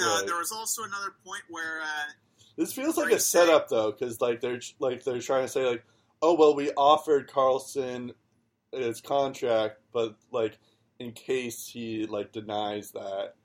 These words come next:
Speaker 2: then he, like," you know what I mean? Like, then he,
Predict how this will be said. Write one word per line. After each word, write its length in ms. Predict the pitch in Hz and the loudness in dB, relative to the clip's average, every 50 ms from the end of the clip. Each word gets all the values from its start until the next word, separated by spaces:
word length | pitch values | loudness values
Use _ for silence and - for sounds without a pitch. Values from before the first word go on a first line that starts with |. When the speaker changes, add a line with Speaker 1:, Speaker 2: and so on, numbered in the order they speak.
| _ _ _ _ _ _ _ _ - | _ _ _ _ _ _ _ _ -6
Speaker 2:
then 220 | 113 110 110 107 | -4 -4 -4 -6
he, 360 | 104 110 107 104 104 101 101 | -8 -8 -8 -8 -6 -8 -8
like," 360 | 98 98 98 98 98 98 - _ | -8 -8 -8 -8 -8 -10 -12 _
you 120 | - 113 107 | -14 -12 -10
know 180 | 104 104 101 | -8 -8 -6
what 180 | 104 107 104 104 | -6 -6 -6 -6
I 60 | 104 | -8
mean? 280 | 104 107 104 104 101 104 | -10 -10 -12 -12 -12 -12
Like, 260 | 101 101 107 _ - | -12 -14 -14 _ -4
then 420 | - 113 110 107 101 101 101 107 _ _ _ | -4 -4 -4 -4 -8 -12 -16 -18 _ _ _
he, 260 | _ 110 110 107 104 | _ -20 -18 -18 -20